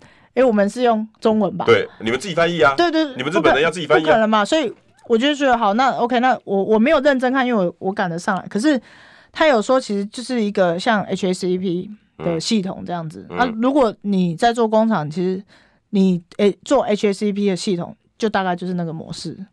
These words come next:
Speaker 2: 哦，
Speaker 1: 嗯，就是这样子。
Speaker 2: 所以你在送验的时候也，也就是这样嘛。
Speaker 1: 就大概是这样。
Speaker 2: 那你这样子的东西，诶，在台湾可以做，你要做H S C C P也可以做，你要去日本做生意可以做，
Speaker 1: 对。
Speaker 2: 啊，拄到大陆你就开始靠北啊。
Speaker 1: 对啊，啊，所以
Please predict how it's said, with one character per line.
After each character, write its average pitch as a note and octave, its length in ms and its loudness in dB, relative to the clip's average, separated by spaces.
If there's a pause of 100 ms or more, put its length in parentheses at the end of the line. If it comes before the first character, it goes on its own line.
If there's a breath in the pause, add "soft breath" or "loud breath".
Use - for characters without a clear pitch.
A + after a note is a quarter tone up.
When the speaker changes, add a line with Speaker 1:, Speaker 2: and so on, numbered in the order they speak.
(220)
Speaker 2:
哦， F#3+ 380 0
Speaker 1:
嗯， - 20 -2
就 F#3+ 120 2
是 G3 60 2
这 G3 60 -2
样 F#3 40 2
子。 - 0 -
Speaker 2:
所 - 20 0
以 E3+ 40 -2
你 D#3 40 -4
在 E3+ 100 2
送 E3+ 280 -2
验 D3+ 180 0
的 A2+ 100 -2
时 A#2 120 -6
候 A#2+ 80 0
也， E2+ 120 -4 (100)
也 F2+ 140 -4
就 D#3 140 -2
是 - 120 -6
这 B2 200 0
样 A2+ 120 0
嘛。 F#2 40 -8
Speaker 1:
就 E4+ 120 2
大 E4 200 0
概 D4+ 120 0
是 C#4+ 140 -6
这 C4+ 80 0
样。 C#4 60 6
Speaker 2:
那 G3+ 60 0
你 E3+ 60 -6
这 G3+ 60 0
样 F#3+ 80 4
子 C#3+ 100 -12
的 B2+ 100 0
东 D3 180 -2
西， C#3 360 -10 (220 soft breath)
诶， - 80 -2
在 F3 100 2
台 G2 140 0
湾 G#2+ 140 2
可 A2+ 120 -6
以 F2+ 60 -2
做， G#2 340 -4
你 G2+ 80 -4
要 A#2 60 4
做 C#3+ 120 -2
H A#2+ 180 -2
S A#2 140 -4
C A2+ 80 -14
C A2 100 -14
P G#2+ 100 -8
也 G2 120 0
可 G2+ 100 -4
以 G2+ 80 -2
做， G2+ 260 -2
你 G2 40 -4
要 A#2+ 60 0
去 D3 100 -4
日 D#3 120 -10
本 F2 140 -6
做 A#2+ 120 -2
生 A2+ 160 -4
意 G#2+ 60 -8
可 F#2 60 -6
以 D#2+ 80 -6
做， F#2 260 -4
Speaker 1:
对。 G#3+ 100 2
Speaker 2:
啊， F#3+ 60 4
拄 F3 60 2
到 E3 80 2
大 F2 140 -2
陆 F#2 100 0
你 G#2+ 80 -2
就 F#2 60 -4
开 E2 100 -10
始 F2 80 -10
靠 F2+ 160 -6
北 C#2+ 140 -14
啊。 B1+ 100 -16
Speaker 1:
对 F4 80 4
啊， D#4 200 2
啊， D#4 80 -2
所 D#4 120 -2
以 A3+ 140 -2